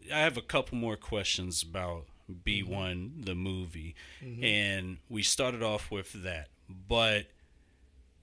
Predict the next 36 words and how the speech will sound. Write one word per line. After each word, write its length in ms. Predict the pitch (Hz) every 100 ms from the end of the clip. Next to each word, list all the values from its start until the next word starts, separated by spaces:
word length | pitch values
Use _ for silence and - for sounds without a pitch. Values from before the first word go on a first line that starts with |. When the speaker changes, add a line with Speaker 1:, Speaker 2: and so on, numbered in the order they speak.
| - - _ - - _ _ _ _ _ -
Speaker 1:
a 60 | 131
lot 240 | 151 180
of 120 | 185
people 760 | - - 165 - 139 131 123 107 - - - 117
have, 480 | 117 131 113 95 107
don't 240 | 131 135 135
have 300 | 139 127 117
an, 240 | 110 104
uh, 420 | 113 107 101 98 87 98 -
uh, 40 |
uh, 140 | 113 104
understanding 1160 | 117 117 110 104 - - 113 110 107 98 95 98
of 400 | 113 107 98 98
this 420 | 107 104 - - - - -
code 320 | - 127 110
Speaker 2:
B 140 | 107 117
one. 260 | 104 98 92
Speaker 1:
of 380 | 110 113 104 92 -
blackness. 880 | 107 113 113 107 - 104 87 - - -
Speaker 2:
Yeah. 100 | 113
Speaker 1:
And 320 | 104 101 101 - - -
to 100 | 165
be 220 | 165 156
honest, 280 | 156 139 -
this 100 | 151
is 60 |
the 80 | 123
first 320 | - 131 -
time 260 | 123 104 98
I'm 260 | 127 131 117
hearing 420 | 117 107 98 101
Speaker 2:
Mm-hmm. 80 | 101
Speaker 1:
about 260 | 104 98 98
it. 140 | 92
So 300 | - 123 113
Speaker 2:
Mm-hmm. 200 | 107